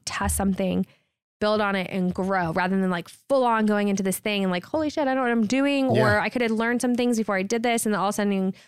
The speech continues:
Speaker 1: you're out of time, you're out of resources, you're out
Speaker 2: Sure.
Speaker 1: of energy,
Speaker 2: Yeah.
Speaker 1: and you just stop and it's sad 'cause there's opportunity to, to take it.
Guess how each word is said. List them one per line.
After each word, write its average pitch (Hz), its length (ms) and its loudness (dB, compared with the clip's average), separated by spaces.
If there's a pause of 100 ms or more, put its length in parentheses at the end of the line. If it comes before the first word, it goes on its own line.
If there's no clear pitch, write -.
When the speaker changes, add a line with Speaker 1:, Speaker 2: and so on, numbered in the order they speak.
(360)
Speaker 1:
you're 220 100 2
out 226 80 2
of 208 140 2
time, 247 420 2
you're 226 100 2
out 196 60 2
of 196 160 2
resources, 226 720 2
you're 196 80 2
out 185 60 2
Speaker 2:
Sure. 226 140 2
Speaker 1:
of 208 40 0
energy, 226 560 2
Speaker 2:
Yeah. 214 120 4
Speaker 1:
and 202 280 -2
you 208 60 0
just 196 220 -2
stop 202 420 -2
and 202 80 -4
it's 185 160 -2
sad 185 360 -2
'cause 202 140 -2
there's 190 160 0
opportunity 185 600 -2
to, 170 400 -2
to - 160 -10
take 180 240 -4
it. 302 260 0